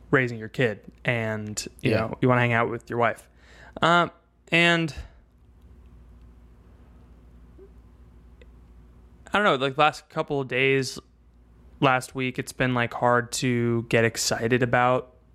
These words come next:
Speaker 1: many things in my
Speaker 2: Yeah.
Speaker 1: job. Even
Speaker 2: I feel
Speaker 1: in
Speaker 2: the same way.
Speaker 1: even in, like, even in the crunch, it's been hard to get excited about many things, you know.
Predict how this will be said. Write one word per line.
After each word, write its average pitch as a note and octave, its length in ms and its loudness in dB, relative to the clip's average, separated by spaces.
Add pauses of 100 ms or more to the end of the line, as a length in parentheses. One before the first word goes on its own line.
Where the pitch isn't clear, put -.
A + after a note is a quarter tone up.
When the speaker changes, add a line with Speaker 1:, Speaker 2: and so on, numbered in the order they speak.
(220)
Speaker 1:
many C3+ 400 4
things C#3 720 2
in C#3 160 0
my C#3 200 4
Speaker 2:
Yeah. C#3 120 2
Speaker 1:
job. C#3 420 4 (460)
Even C#3 300 4
Speaker 2:
I C3+ 40 4
feel C#3 60 6
Speaker 1:
in - 60 2
Speaker 2:
the C3+ 40 0
same B2 260 0
way. A2+ 280 2
Speaker 1:
even D#3 240 4
in, C3 200 0
like, C#3 140 2
even E3 220 0
in C3+ 80 -2
the A#2 80 -6
crunch, C3 280 -2
it's - 80 -20
been B2 120 -10
hard A#2+ 140 -2
to B2 60 -10
get A#2+ 120 -6
excited B2 380 -4
about B2 240 0
many B2 240 -2
things, A#2 480 -8
you A#2+ 60 -8
know. A2 180 -2